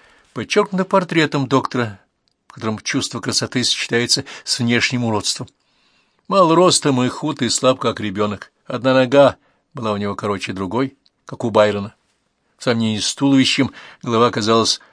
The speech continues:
огромна. Она же, противоречивой, заключена в его имени. Будучи русским, он носит немецкую фамилию. Столь же противоречиво его прозвище.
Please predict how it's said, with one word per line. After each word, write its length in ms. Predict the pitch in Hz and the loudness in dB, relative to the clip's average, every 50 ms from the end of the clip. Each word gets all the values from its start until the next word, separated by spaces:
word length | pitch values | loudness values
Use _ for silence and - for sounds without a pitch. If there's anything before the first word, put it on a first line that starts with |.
| _ | _
огромна. 680 | _ - 123 113 101 110 101 107 101 101 95 95 104 113 - _ _ _ _ _ _ _ _ _ _ _ _ _ _ _ _ _ _ _ _ _ _ | _ -2 -2 0 0 0 -2 0 -2 -2 -4 -6 -8 -10 -14 _ _ _ _ _ _ _ _ _ _ _ _ _ _ _ _ _ _ _ _ _ _
Она 400 | - 147 151 160 180 214 220 208 | -6 -4 -4 -2 4 4 4 6
же, 240 | 143 - 113 95 82 - _ _ _ _ _ | 6 2 0 0 -2 -6 _ _ _ _ _
противоречивой, 720 | - 110 98 - 110 104 101 104 98 - - 117 101 95 | -14 -12 -6 -6 -4 -4 -4 -4 -4 -6 -6 -4 -4 -6
заключена 480 | 87 113 - - - - 123 113 107 90 | -6 -8 -10 -10 -8 -6 -2 -2 -2 -2
в 180 | - - _ - | -4 -10 _ -2
его 240 | 117 135 147 165 | 0 0 2 2
имени. 420 | 170 156 123 104 95 90 87 92 - _ _ _ _ _ _ _ _ _ _ _ _ _ | 0 0 -2 -2 -4 -6 -8 -10 -14 _ _ _ _ _ _ _ _ _ _ _ _ _
Будучи 380 | _ 131 123 117 110 - - 135 | _ -4 -2 -2 0 0 0 0
русским, 440 | 151 196 233 214 - - - 143 131 | 0 0 0 -2 -2 -2 0 0 0
он 120 | 120 120 | 2 2
носит 280 | 135 156 151 - - - | 2 0 0 -2 -4 -4
немецкую 440 | - 143 131 143 143 - - 147 135 | -4 -4 -2 -2 -2 -2 -2 -2 -4
фамилию. 420 | 135 - 135 110 98 95 95 98 - _ _ _ _ _ _ _ _ _ _ _ _ _ _ | -2 -4 -4 -4 -4 -6 -8 -10 -16 _ _ _ _ _ _ _ _ _ _ _ _ _ _
Столь 220 | - - - 120 | -14 -10 -8 -6
же 100 | 95 98 | -6 -6
противоречиво 680 | 90 - 95 87 - 104 98 92 90 - - - 180 175 | -8 -8 -12 -10 -8 -6 -6 -4 -4 -4 -4 -2 -2 0
его 280 | 170 165 165 170 165 - _ _ _ _ | 0 2 2 0 0 -2 _ _ _ _
прозвище. 600 | _ 160 143 123 104 90 95 95 - - - - | _ 2 2 2 2 2 -2 -2 -4 -4 -6 -6